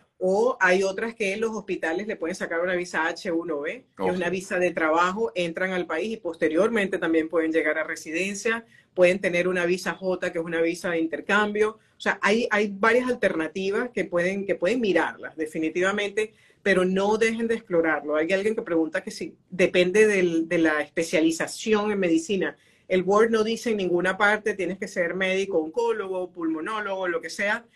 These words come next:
Speaker 1: No, realmente, este, dice que tienes que tener mínimo tres años de experiencia de los cinco antes de interesarte por venir al país y practicar aquí en el país.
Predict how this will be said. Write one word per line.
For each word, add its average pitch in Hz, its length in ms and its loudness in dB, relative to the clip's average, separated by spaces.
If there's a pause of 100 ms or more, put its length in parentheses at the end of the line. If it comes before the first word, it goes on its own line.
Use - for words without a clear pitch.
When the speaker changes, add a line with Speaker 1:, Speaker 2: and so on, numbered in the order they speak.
(200)
Speaker 1:
No, 156 300 -4 (120)
realmente, 185 840 0
este, 170 640 -4
dice 185 420 -2
que 208 100 -2
tienes 180 240 -2
que 208 100 0
tener 170 320 0
mínimo 220 760 -4
tres 180 320 -6
años 185 340 -4
de 185 60 -8
experiencia 196 800 -2 (500)
de 185 180 2
los 175 260 4
cinco 226 480 2
antes 185 360 0
de 185 420 0
interesarte 180 880 0
por 160 200 -2
venir 156 320 0
al 165 120 -2
país 156 260 -2
y 165 60 -10
practicar 151 500 -6
aquí 151 160 -8
en 151 60 -12
el 151 100 -12
país. 139 380 -10